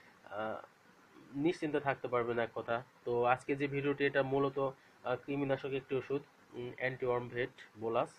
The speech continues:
আহ, তো, আহ, বিশ-, প্রোডাক্টটি সম্বন্ধে খুব বেশি কথা বলবো না। এই প্রোডাক্টের প্রতিটি বোলাসে রয়েছে, আহ, ট্রাইকোবেন্ডাজল, আইএনএন নয়শো মিলিগ্রাম এবং, আহ, লেভামিসল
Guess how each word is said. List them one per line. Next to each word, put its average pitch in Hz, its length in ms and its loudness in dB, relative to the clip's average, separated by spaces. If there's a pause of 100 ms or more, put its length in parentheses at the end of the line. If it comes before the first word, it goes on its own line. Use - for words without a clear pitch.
(1800)
আহ, 120 300 2 (100)
তো, 139 400 6 (2000)
আহ, 131 220 4
বিশ-, - 320 -6
প্রোডাক্টটি 147 320 4
সম্বন্ধে 151 320 2
খুব 147 180 -2
বেশি 143 280 2
কথা 143 180 2
বলবো 139 300 2
না। 123 240 2
এই 123 240 0
প্রোডাক্টের 131 420 0
প্রতিটি 139 340 -2
বোলাসে 127 400 -2
রয়েছে, 123 340 0
আহ, - 580 -2
ট্রাইকোবেন্ডাজল, 123 1000 2 (460)
আইএনএন 123 460 0
নয়শো 117 340 -4
মিলিগ্রাম 120 540 -2
এবং, 113 280 -4 (380)
আহ, 113 220 -2
লেভামিসল 123 680 0